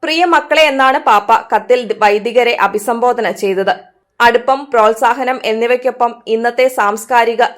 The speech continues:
സാമൂഹിക പശ്ചാത്തലത്തിൽ പുരോഹിതന്റെ വ്യക്തിത്വത്തെക്കുറിച്ച് ശാന്തവും സത്യസന്ധവുമായ പ്രതിഫലനം ആവശ്യമാണെന്നും പാപ്പ ചൂണ്ടിക്കാണിച്ചു. സുവിശേഷം നിസ്സംഗത മാത്രമല്ല,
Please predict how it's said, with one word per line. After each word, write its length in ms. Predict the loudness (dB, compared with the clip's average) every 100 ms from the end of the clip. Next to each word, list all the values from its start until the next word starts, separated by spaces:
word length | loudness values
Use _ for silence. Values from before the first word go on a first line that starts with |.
| -2
സാമൂഹിക 540 | 0 0 0 -2 0
പശ്ചാത്തലത്തിൽ 840 | 0 -2 0 0 0 0 -2 -4 -8 _ _ _
പുരോഹിതന്റെ 640 | -2 2 2 0 -4 0 0
വ്യക്തിത്വത്തെക്കുറിച്ച് 960 | 0 -2 -2 0 2 2 0 -2 0 -2 -4
ശാന്തവും 720 | -4 0 2 2 2 2 0
സത്യസന്ധവുമായ 960 | -2 -2 -2 -6 -4 2 2 2 0 0
പ്രതിഫലനം 760 | -2 -2 -2 0 0 0 -4 -2
ആവശ്യമാണെന്നും 840 | 0 0 -2 -2 0 0 -2 -6
പാപ്പ 420 | -6 -4 0 0
ചൂണ്ടിക്കാണിച്ചു. 760 | 0 -4 -6 -2 -2 -2 -2 -4 -6 _ _ _
സുവിശേഷം 760 | -6 -2 -2 0 0 2 0 -2
നിസ്സംഗത 560 | 0 0 2 2 4 4
മാത്രമല്ല, 760 | 6 4 2 2 2 2 0